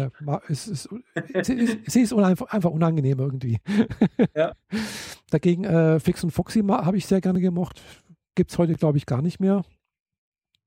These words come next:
Speaker 1: War ja so die, dieses
Speaker 2: Ich, ich kannte das nur so als Drei-Bildchen-Comic in der Yps oder so.
Speaker 1: Ja, ja.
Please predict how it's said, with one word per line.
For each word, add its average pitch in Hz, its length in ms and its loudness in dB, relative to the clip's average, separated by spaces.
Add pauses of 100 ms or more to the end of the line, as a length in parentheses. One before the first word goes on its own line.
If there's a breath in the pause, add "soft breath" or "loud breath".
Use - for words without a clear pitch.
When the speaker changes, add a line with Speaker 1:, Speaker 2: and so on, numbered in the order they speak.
(220)
Speaker 1:
War 135 140 -2
ja 143 80 0
so 147 140 -2
die, 139 140 -4
dieses 139 240 -4
Speaker 2:
Ich, - 180 -10
ich - 200 -10
kannte 165 280 0
das 156 220 0
nur 160 140 2
so 160 160 0
als 143 240 -2
Drei-Bildchen-Comic 139 1160 2
in 135 100 2
der 131 140 0
Yps 147 260 -4
oder 131 240 2
so. 117 300 -2
Speaker 1:
Ja, 156 80 2
ja. 143 160 2